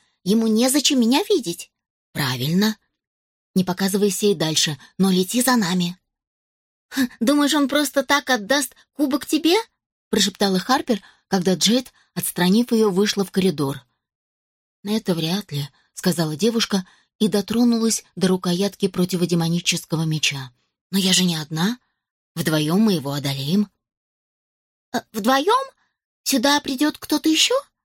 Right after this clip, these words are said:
спросила эльфоподобное существо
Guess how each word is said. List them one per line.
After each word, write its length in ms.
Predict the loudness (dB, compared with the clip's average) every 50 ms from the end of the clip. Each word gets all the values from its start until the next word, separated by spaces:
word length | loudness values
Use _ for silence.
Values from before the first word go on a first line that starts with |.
| _ _ _
спросила 540 | -16 -4 -2 0 0 2 2 2 2 2 2 0
эльфоподобное 760 | 0 -2 -2 -4 -4 -2 -2 0 0 0 0 2 0 0 0
существо 640 | -4 -6 -4 -2 -2 -2 -2 -4 -4 -2 -2 -2 -2